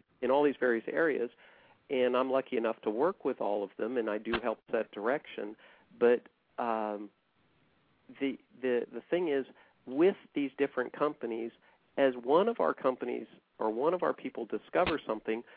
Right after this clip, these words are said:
we have this ability to share with each other. And as we have ideas, there are some very, very talented people that we get to bounce them off of and work with them.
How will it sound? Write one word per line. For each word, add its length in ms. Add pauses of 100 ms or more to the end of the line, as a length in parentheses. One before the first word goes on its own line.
(320)
we 460
have 260
this 160
ability 460
to 80 (180)
share 220
with 200
each 260
other. 360 (340)
And 120
as 120
we 140
have 200
ideas, 680
there 120
are 120
some 180 (160)
very, 320
very 260
talented 520
people 400 (220)
that 140
we 100
get 260
to 60
bounce 340 (100)
them 160
off 280
of 220 (500)
and 340 (120)
work 400
with 200
them. 180